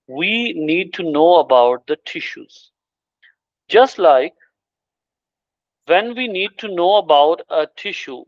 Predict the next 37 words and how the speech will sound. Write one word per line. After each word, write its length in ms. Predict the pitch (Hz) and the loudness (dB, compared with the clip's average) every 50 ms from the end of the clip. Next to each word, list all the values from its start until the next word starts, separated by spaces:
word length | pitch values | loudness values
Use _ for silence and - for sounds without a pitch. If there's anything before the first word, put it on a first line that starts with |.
| _ | _
we 100 | 151 160 | -12 -12
need 300 | 165 170 196 220 214 _ | -10 -8 -10 -10 _ _
to 100 | - - | -14 -12
know 240 | 220 190 165 147 143 139 | -8 -8 -6 -6 -6 -2
that 240 | 139 139 139 143 | 0 0 0 0
what 220 | 139 147 151 - _ | 0 -6 -6 -6 _
kind 260 | - 147 147 151 151 | -8 -8 -8 -4 -4
of 120 | 151 143 | -6 -6
cells 420 | - _ - - 160 165 165 151 139 | -6 _ -2 0 2 2 2 0 -2
are 180 | 139 127 123 | -2 -2 -2
located 480 | 120 123 120 117 - 131 123 120 117 110 | -2 -6 -14 -14 -10 -12 -12 -12 -12 -16
in 120 | 113 110 | -14 -14
it. 180 | 113 135 180 _ _ _ _ _ _ _ _ _ _ _ _ _ | -14 -16 -16 _ _ _ _ _ _ _ _ _ _ _ _ _
Similarly, 760 | _ - 175 190 208 214 180 156 131 120 117 120 147 - _ _ _ _ _ _ - | _ -4 -4 -4 -2 0 0 0 0 0 -6 -10 -14 -16 _ _ _ _ _ _ -2
an 180 | 170 170 175 | -2 0 2
organ 500 | 170 165 170 180 190 190 190 233 262 254 | 2 4 4 4 4 2 -2 -6 -6 -4
would 180 | 233 202 196 170 | -6 -10 -12 -10
be 200 | 165 196 202 202 | -12 -14 -14 -14
properly 520 | _ _ - 180 185 185 - 214 208 190 | _ _ -2 -2 -2 _ -2 -2 -2 -2
understood 540 | 170 160 151 147 151 147 - - 175 175 165 | -6 -4 -4 -6 -6 -6 -6 -10 -10 -10 -6
when 160 | 156 156 165 | -6 -8 -6
we 100 | 160 160 | -6 -12
know 220 | 160 151 147 156 160 | -10 -6 -2 -2 -2
about 360 | 151 139 131 127 131 135 135 | 0 0 0 -2 -2 -2 -6
the 60 | 143 139 | -12 -14
tissues, 440 | - - 160 147 - - 135 120 - | -12 -14 -14 -14 -12 -16 -16 -16 -16
uh, 420 | 117 113 - - 147 131 131 127 123 _ | -18 -16 -10 -6 -4 -2 -2 -4 -6 _
present 360 | - 131 123 113 120 117 110 | -10 -10 -10 -10 -12 -18 -18
in 60 | 107 _ | -20 _
it. 120 | - - _ _ _ _ _ - - - - _ _ _ _ _ _ | -20 -20 _ _ _ _ _ -20 -20 -20 -20 _ _ _ _ _ _
The 260 | - 190 208 214 202 | 4 4 6 6 4
stomach 460 | 202 - _ - 240 269 311 349 339 _ _ _ _ _ _ _ _ _ _ _ _ 170 | 0 -6 _ -4 -2 0 0 -2 -2 _ _ _ _ _ _ _ _ _ _ _ _ -20
generally, 720 | 147 131 - 180 214 247 277 277 277 226 170 131 110 101 _ _ _ _ _ _ _ _ _ _ _ _ _ _ _ | -16 -4 -2 -2 -2 -2 -2 -2 -2 -4 -4 -6 -12 -14 _ _ _ _ _ _ _ _ _ _ _ _ _ _ _
if 180 | 247 247 _ | -12 -12 _
we 80 | - 262 | -10 -6
just, 380 | 208 233 254 262 - _ - _ _ _ _ _ _ _ _ | 0 0 0 0 0 _ -20 _ _ _ _ _ _ _ _
uh, 380 | - 185 175 170 170 170 165 | 0 2 2 4 4 2 0